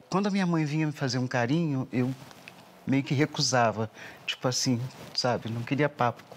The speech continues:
Aí ela sentou comigo, sabe, contou a vida dela desde pequenininha. Eu tive uma crise de choro e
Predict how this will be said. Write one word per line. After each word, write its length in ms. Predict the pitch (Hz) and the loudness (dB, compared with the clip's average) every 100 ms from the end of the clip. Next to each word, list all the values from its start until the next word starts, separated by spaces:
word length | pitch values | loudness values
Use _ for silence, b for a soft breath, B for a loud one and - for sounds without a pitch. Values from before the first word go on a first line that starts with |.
| B B B B B | B B B B B
Aí 140 | 135 143 | 2 4
ela 160 | 165 | 4
sentou 400 | 165 202 190 185 | 2 0 2 0
comigo, 840 | 180 156 135 127 131 147 143 180 185 - - - - - - - - - | 2 2 4 4 2 0 0 0 0 -6 -20 -20 -20 -20 -20 -20 -20 -20
sabe, 360 | - 175 185 151 | -2 0 0 0
contou 340 | 156 156 165 | 0 2 2
a 20 | |
vida 220 | 160 160 | 2 0
dela 320 | 151 170 175 165 | 2 2 2 0
desde 1000 | 156 196 220 233 247 240 220 202 202 190 - - | 0 0 2 2 2 0 -2 -4 -6 -6 -10 -18
pequenininha. 840 | - - 165 165 156 165 170 175 175 B B B B B - | -18 -10 -4 -2 0 0 0 -2 -6 B B B B B -10
Eu 60 | |
tive 260 | 131 180 160 | -4 -2 2
uma 140 | 185 175 | 2 2
crise 540 | - 190 185 226 185 | 0 4 6 4 2
de 100 | 156 | -2
choro 560 | - - 151 170 175 185 | -2 2 2 2 0 -4
e 360 | 202 170 175 | -4 -6 -6